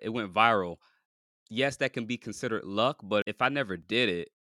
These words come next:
it would never have happened, you know? So it's like, it's luck, but is it? 'Cause I've been working for years before that happened. So it's not just random. <laughs>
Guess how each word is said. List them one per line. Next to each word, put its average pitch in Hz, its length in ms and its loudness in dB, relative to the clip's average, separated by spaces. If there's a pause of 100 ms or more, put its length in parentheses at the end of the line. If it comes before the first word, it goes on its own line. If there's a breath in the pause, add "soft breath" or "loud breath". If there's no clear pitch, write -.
(120)
it 95 120 -4
would 95 140 -4
never 87 280 -6
have 87 120 -10
happened, 92 420 -4
you 87 120 -10
know? 95 260 -12
So 98 320 -6
it's - 200 -8
like, 95 260 -2
it's - 220 -8
luck, 147 300 2
but 107 120 -2
is 120 180 -2
it? 135 120 -6
'Cause 107 140 -4
I've 113 180 4
been 107 140 -4
working 110 280 -4
for 90 140 -12
years 101 480 -6
before 87 300 -12
that 87 140 -10
happened. 87 400 -12 (440)
So 90 520 -8
it's 101 140 -10
not 110 200 2
just 98 200 -8
random. 95 460 -6
<laughs> - 480 -2